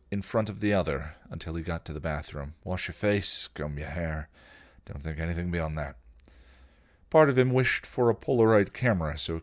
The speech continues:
he could see how bad the bruises were on his face. It had been a week, and the swelling and most of the soreness was gone. Still, Dawn had winced when she saw him, so there must be some discoloration left. Not to be done for it.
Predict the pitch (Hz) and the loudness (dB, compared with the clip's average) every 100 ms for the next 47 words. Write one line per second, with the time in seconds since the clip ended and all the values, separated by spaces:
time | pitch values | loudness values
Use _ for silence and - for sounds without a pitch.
0 | - 98 95 85 - 90 87 80 87 82 | -8 -14 -12 -8 -4 0 0 0 0 0
1 | 78 101 104 85 80 87 85 85 80 - | -2 0 2 0 -4 -2 -2 -2 -4 -2
2 | 101 117 - - _ _ _ _ - - | 0 -2 -6 -16 _ _ _ _ -20 -14
3 | - 120 127 131 131 131 123 - 104 104 | -2 2 4 4 4 4 2 -2 -2 -2
4 | - 120 117 117 107 110 - 101 104 117 | 2 2 2 0 0 -2 -4 -6 -4 0
5 | 107 98 - 90 - 113 92 80 - _ | 0 0 -4 -6 0 0 0 -2 -10 _
6 | - _ - - - 190 143 107 101 - | -20 _ -20 -18 -2 4 6 4 -2 -14
7 | - 104 104 104 - 127 110 - - 80 | -6 -2 0 -2 -2 -2 0 -4 -6 -6
8 | 73 76 - 101 82 76 71 73 - 73 | -6 -6 -4 -2 -2 -4 -6 -8 -4 -4
9 | 69 76 _ - - _ 80 80 90 - | -4 -8 _ -20 -20 _ -4 -2 -2 -2
10 | - - 73 - 73 73 69 - - 73 | -6 -8 -8 -6 -6 -6 -8 -8 -6 -4
11 | 71 82 - 62 64 65 - - _ _ | -2 -4 -4 -10 -8 -10 -12 -20 _ _
12 | _ _ _ _ - 78 - 67 71 76 | _ _ _ _ -4 -4 -4 -8 -4 -4
13 | 65 - 58 57 - | -4 -8 -8 -8 -12